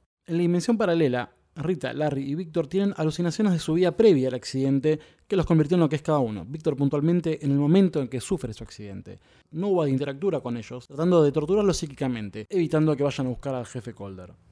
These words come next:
Durante su alucinación, el Negative Man logra liberar a su espíritu negativo,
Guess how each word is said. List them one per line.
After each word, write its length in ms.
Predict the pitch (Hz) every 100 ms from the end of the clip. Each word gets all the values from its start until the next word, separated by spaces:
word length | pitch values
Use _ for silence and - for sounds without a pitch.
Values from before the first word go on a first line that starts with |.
| _ _ _
Durante 280 | 139 131
su 80 | 131
alucinación, 520 | 143 131 156 233 233
el 140 | 156 131
Negative 340 | 160 143 147
Man 300 | 208 214 175 -
logra 320 | 175 202 165
liberar 360 | 127 165 226
a 80 | 165
su 140 | 131 -
espíritu 320 | 156 151 135
negativo, 520 | 135 139 185 175 180